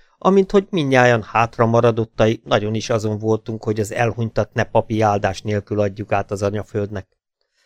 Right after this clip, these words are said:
Anyámat és nővéremet ebben a külvilágra való tekintet vezette,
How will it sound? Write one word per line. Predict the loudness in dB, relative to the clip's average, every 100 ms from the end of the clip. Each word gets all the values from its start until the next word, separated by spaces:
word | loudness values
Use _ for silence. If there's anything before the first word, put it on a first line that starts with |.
| _ _ 0
Anyámat | 4 6 4 4 0
és | -4 -2
nővéremet | 0 2 2 2 0 0
ebben | 0 4 4
a | 2
külvilágra | 0 0 2 2 2 2 0
való | 0 -2 0
tekintet | 0 0 -2 -2 -2 2
vezette, | 2 2 0 -2 -2